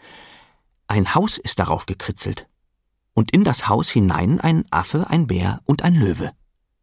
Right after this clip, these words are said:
"Das sind wir", staunt Wim. "Und zwar genau hier", ruft Fitze. Dann entdecken sie auf dem Zettel noch ein anderes Haus mit einem Mädchen darin.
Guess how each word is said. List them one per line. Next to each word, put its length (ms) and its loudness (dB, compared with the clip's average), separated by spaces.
"Das 300 -2
sind 580 0
wir", 600 2
staunt 480 0
Wim. 240 4
"Und 300 2
zwar 540 -2
genau 680 4
hier", 480 2
ruft 260 -2
Fitze. 360 -2
Dann 220 0
entdecken 480 -2
sie 140 -2
auf 120 -4
dem 160 0
Zettel 340 -2
noch 180 0
ein 240 0
anderes 560 2
Haus 260 2
mit 160 2
einem 240 4
Mädchen 420 2
darin. 360 -2